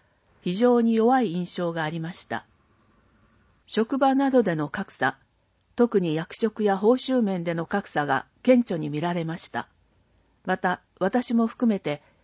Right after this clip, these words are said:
家庭環境での男性の家事や育児意識の欠如があったと思います。しかし、近年は、社会での女性活躍や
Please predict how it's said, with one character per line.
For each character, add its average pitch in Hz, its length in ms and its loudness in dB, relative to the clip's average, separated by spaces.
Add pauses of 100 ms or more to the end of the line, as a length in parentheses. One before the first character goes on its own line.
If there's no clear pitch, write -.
(260)
家 220 180 0
庭 285 180 0
環 277 260 -2
境 185 220 -2
で 165 140 -2
の 147 200 -2 (380)
男 233 220 6
性 226 280 0
の 214 140 -2
家 226 160 -4
事 190 160 -8
や 147 180 -2 (180)
育 185 260 -4
児 262 180 -2
意 262 60 -2
識 - 260 -10
の 160 100 -4
欠 226 280 -4
如 170 160 0
が 160 100 -4
あ 190 60 -4
っ 214 100 -10
た 160 140 -8
と 135 120 -8
思 147 200 -4
い 156 80 -4
ま 147 140 -6
す。 - 200 -20 (1600)
し - 100 -14
か 220 160 -2
し、 - 280 -8 (100)
近 247 240 4
年 185 240 0
は、 156 200 -4 (380)
社 277 220 -2
会 247 260 0
で 190 100 -2
の 160 320 -2
女 170 140 -4
性 277 300 -2
活 254 300 -6
躍 185 260 -6
や 156 180 -4